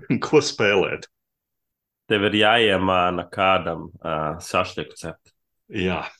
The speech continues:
Speaker 1: kas principā, nu, mūsu
Speaker 2: <laughs>
Speaker 1: gadījumā nozīmētu, ka kāds paliktu aiz borta, ceptu gaļu, <laughs> un neviens to negribēja. Un, eh, šajā gadījumā mēs pat nerunājam par, eh,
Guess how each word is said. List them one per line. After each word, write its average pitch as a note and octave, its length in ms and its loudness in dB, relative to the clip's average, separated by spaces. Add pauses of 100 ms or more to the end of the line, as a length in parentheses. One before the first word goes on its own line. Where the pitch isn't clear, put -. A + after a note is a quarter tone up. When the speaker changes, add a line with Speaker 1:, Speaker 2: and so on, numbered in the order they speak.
Speaker 1:
kas F#2+ 160 -2
principā, B2 540 0 (100)
nu, A#2 160 2
mūsu A#2 300 2
Speaker 2:
<laughs> G#2+ 40 0
Speaker 1:
gadījumā A2+ 360 4
nozīmētu, G#2 400 0
ka G#2 80 -4
kāds C#3 220 0
paliktu A2 360 2
aiz F#2 160 0
borta, G#2+ 400 2
ceptu - 400 -4
gaļu, B2 380 0 (260)
<laughs> F3 280 -4
un C3 120 4
neviens C3 320 0
to G#3+ 160 0
negribēja. E2+ 640 -4 (300)
Un, A2+ 180 2
eh, A#2+ 100 0
šajā E3+ 320 2
gadījumā A2 320 2
mēs G#2 160 -2
pat - 200 -6
nerunājam F2+ 680 0
par, F#2 160 -2
eh, F2 540 -4